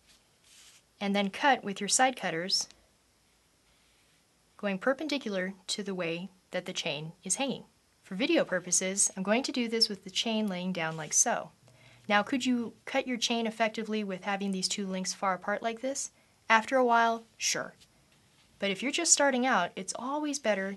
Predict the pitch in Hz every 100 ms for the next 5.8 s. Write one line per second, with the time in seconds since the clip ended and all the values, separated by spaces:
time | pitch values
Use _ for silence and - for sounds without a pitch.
0 | - - 320 - 233 220 226 220 208 170
1 | 208 269 - 247 233 196 - 202 185 175
2 | - 196 262 - 220 - 202 190 160 -
3 | - _ 233 294 165 165 - _ _ _
4 | _ _ _ _ - 214 233 214 220 220
5 | 208 208 196 185 160 - - -